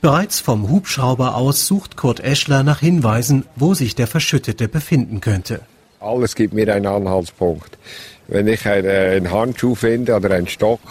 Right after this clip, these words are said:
Speaker 2: dann weiß ich genau, das ist in der Flussrichtung und hier irgendwo muss, muss das sein. Der kann natürlich hundert Meter weiter unten liegen, aber ungefähr in dieser Richtung.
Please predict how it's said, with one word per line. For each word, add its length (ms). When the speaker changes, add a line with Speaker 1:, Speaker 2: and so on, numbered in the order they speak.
Speaker 2:
dann 180
weiß 240
ich 100
genau, 360
das 200
ist 200
in 100
der 100
Flussrichtung 840
und 160
hier 200
irgendwo 540
muss, 420
muss 240
das 220
sein. 220
Der 100
kann 240
natürlich 460
hundert 340
Meter 360
weiter 340
unten 400
liegen, 340
aber 220
ungefähr 540
in 120
dieser 380
Richtung. 400